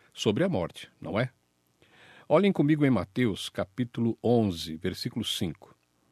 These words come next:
João Batista estava curioso para saber se Jesus realmente era o Messias, o filho de Davi, o prometido.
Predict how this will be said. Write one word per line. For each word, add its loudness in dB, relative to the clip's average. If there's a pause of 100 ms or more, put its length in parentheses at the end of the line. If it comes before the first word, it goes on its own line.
(380)
João 2
Batista 0
estava -4
curioso -2
para -6
saber -6
se 0
Jesus -4 (160)
realmente 0
era 0
o -4
Messias, -2
o -10
filho 0
de -8
Davi, -4
o -10
prometido. -4